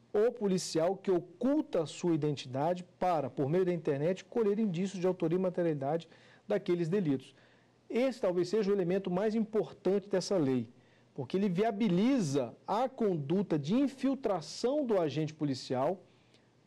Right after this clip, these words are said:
no seio de uma rede social, de um site, de um grupo de mensagens.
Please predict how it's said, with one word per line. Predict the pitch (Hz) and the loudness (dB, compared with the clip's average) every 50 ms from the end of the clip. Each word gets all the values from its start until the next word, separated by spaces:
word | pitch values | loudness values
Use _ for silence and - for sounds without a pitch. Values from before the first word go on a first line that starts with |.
| _ - | _ -8
no | 160 143 151 156 - | -4 -2 -2 -2 -2
seio | - - - - 196 220 233 226 202 165 - - - - - _ _ - | -4 -6 -4 -2 0 0 0 0 0 -2 -4 -6 -14 -20 -20 _ _ -6
de | 147 151 | -2 0
uma | 156 156 156 131 | 0 0 0 0
rede | 123 151 160 156 | 0 0 0 -2
social, | - - 147 131 - - - 165 180 190 190 196 180 | -2 -4 -4 -4 -4 -2 -2 0 2 2 2 2 0
de | 156 135 156 | 0 -2 -4
um | 151 | -6
site, | - - - - 190 190 196 190 190 185 185 - 170 | -6 -6 -4 -2 0 0 0 0 0 -2 -2 -4 -4
de | 151 160 | -2 0
um | 156 151 | 0 0
grupo | 143 139 165 196 240 240 196 - 160 139 | 0 0 0 0 0 0 -2 -2 -4 -4
de | 127 135 | -2 -2
mensagens. | 143 139 123 120 - 165 175 185 196 202 196 208 208 - | -2 -2 -4 -4 -4 -4 -2 0 -2 -2 -4 -6 -8 -12